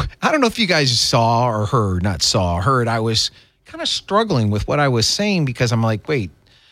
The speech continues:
what I was thinking was different than what I was, uh, referring to." Well,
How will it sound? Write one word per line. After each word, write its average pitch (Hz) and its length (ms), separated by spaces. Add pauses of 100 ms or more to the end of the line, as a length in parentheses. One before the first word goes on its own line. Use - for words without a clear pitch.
(260)
what - 180
I 262 100
was 180 240
thinking 135 460
was 117 160
different 147 340
than 127 200
what 135 160
I 123 140
was, 101 520
uh, - 360
referring 107 640
to." 60 360 (1600)
Well, 160 320